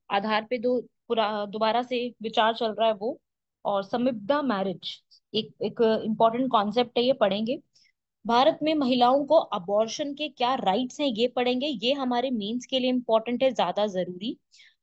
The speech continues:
इंडिया और फ्रांस के रिलेशन बहुत न्यूज में रहे हैं, और मॉस्किटो फिश, ये जो इंडिया फ्रांस के रिलेशन है ये प्रीलिम्स और जीएस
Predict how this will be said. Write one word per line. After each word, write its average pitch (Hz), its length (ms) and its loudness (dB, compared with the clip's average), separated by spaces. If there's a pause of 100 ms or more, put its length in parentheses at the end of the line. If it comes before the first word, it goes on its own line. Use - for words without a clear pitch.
(140)
इंडिया 269 340 4
और 302 120 4
फ्रांस 254 420 2
के 269 100 2
रिलेशन 240 380 -2
बहुत 226 260 -6
न्यूज 208 240 -6
में 247 140 -2
रहे 240 240 -4
हैं, 269 220 -4
और 233 120 0
मॉस्किटो 214 560 -2
फिश, 190 300 -4 (400)
ये 254 440 0 (600)
जो 262 320 2
इंडिया 247 280 2
फ्रांस 254 320 -2
के 277 100 -4
रिलेशन 247 400 -4
है 277 60 -2
ये 285 100 -4 (160)
प्रीलिम्स 254 440 0
और 226 180 -2
जीएस 220 480 -2